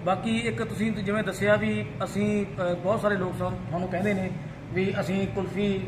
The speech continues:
ਬਸੰਤ ਦੀ ਅਸੀਂ ਬਚਪਨ 'ਚ ਖਾਂਦੇ ਰਹੇ ਹਾਂ, ਅਸੀਂ ਫੈਨ, ਅਸੀਂ ਵੀ ਫੈਨ ਹਾਂ ਜੀ।" ਮੈਂ ਖੁਦ ਵੀ ਬਸੰਤ ਦਾ ਬਹੁਤ ਨਾਮ ਸੁਣਦਾ ਰਿਹਾ ਜੀ, ਤੇ ਬਚਪਨ 'ਚ ਵੀ ਸੁਣਦੇ ਰਹੇ ਹਾਂ ਜੀ। ਬਚਪਨ 'ਚ ਬਹੁਤ ਆਪਾਂ, ਅ, ਬਸੰਤ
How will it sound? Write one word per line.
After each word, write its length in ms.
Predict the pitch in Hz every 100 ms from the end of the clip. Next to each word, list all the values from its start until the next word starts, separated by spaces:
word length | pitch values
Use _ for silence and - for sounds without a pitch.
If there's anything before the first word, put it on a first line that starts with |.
| -
ਬਸੰਤ 280 | 160 175 175
ਦੀ 320 | 175 185 180 180 - -
ਅਸੀਂ 140 | -
ਬਚਪਨ 260 | - 165 170
'ਚ 120 | 170
ਖਾਂਦੇ 200 | 151 165
ਰਹੇ 160 | 170 185
ਹਾਂ, 60 | 170 - - - -
ਅਸੀਂ 180 | 185
ਫੈਨ, 320 | 190 160 165 180 202
ਅਸੀਂ 200 | 202 269
ਵੀ 80 | 269
ਫੈਨ 240 | 196 180
ਹਾਂ 80 | 151
ਜੀ।" 160 | - - - - - - - - - - -
ਮੈਂ 160 | 165 214
ਖੁਦ 240 | 185 185
ਵੀ 300 | 233 240 220
ਬਸੰਤ 340 | - 165 165 165
ਦਾ 140 | 185
ਬਹੁਤ 260 | 160 165 220
ਨਾਮ 180 | 202 196
ਸੁਣਦਾ 260 | 165 160 165
ਰਿਹਾ 200 | 147 147
ਜੀ, 120 | 185 247 - - - -
ਤੇ 260 | 180 175 165
ਬਚਪਨ 400 | 160 156 190 175
'ਚ 40 |
ਵੀ 120 | 190
ਸੁਣਦੇ 300 | 165 165 170
ਰਹੇ 280 | 170 156 160
ਹਾਂ 80 | 165
ਜੀ। 100 | 165
ਬਚਪਨ 360 | 160 151 -
'ਚ 80 | 160
ਬਹੁਤ 320 | 151 170 185
ਆਪਾਂ, 320 | 185 170 170 160
ਅ, 380 | - 180 165
ਬਸੰਤ 300 | 156 151 160